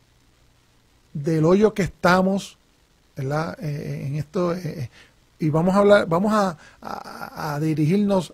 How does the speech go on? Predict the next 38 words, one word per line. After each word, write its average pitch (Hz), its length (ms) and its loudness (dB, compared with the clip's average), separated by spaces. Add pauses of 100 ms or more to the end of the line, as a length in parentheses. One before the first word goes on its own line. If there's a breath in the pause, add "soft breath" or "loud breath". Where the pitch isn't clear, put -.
a 160 140 -2
un 185 120 0
partido 196 720 4 (1000 soft breath)
solamente, 180 760 2
porque 143 320 -2
es 175 160 -2
que, 185 380 2 (260 soft breath)
es 165 100 -8
que 196 100 -2
está 196 180 4
a 196 60 8
otro 190 200 2
nivel 170 460 4
de, 151 280 0
de 147 140 -6
corrupción 180 800 4
y 165 100 2
de 151 160 4
dañino, 147 580 2
que 160 100 -4
es 160 60 2
el 170 60 -2
partido 175 400 0
P 165 120 -4
N 147 120 -2
P. 120 200 -12 (880 loud breath)
Como 165 200 2
único 240 580 4 (920)
podemos 190 400 4
salir 202 280 4
de 202 80 4
ese 202 140 2
partido 175 580 2
y 156 80 8
apagarlo 147 960 2
realmente, 156 720 0
sacar 160 320 -4
esa 190 380 2